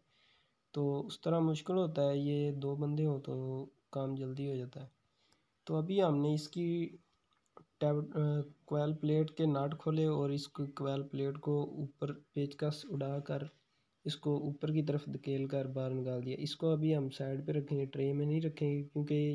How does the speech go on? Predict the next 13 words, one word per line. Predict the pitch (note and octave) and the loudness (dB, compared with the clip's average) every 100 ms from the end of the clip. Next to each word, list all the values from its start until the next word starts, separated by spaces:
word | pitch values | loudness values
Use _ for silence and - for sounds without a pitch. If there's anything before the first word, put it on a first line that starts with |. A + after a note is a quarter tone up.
| C#3+ | 0
ये | C#3+ C#3+ | -2 -2
कॉइलें | C#3 C3+ C#3 E3+ | -2 0 2 0
होती | E3 E3 D3+ | -2 -2 0
हैं, | D3 C#3+ E3+ - _ _ _ _ _ _ - | 0 -2 -6 -12 _ _ _ _ _ _ 0
कहीं | C#3+ C3+ | 0 2
डैमेज | C3 C3+ D3 | 0 0 2
ना | D#3+ | 2
हो | E3 D3 | 2 2
जाए। | C#3+ C#3+ D3+ | 0 -4 -6
ये | C#3+ D#3 | 0 2
इसका | E3 D#3+ D#3+ | 2 -2 -6
स्प्रिंग | D#3 - C#3+ D3 D#3+ | -6 -4 0 0 2
है | E3 | 0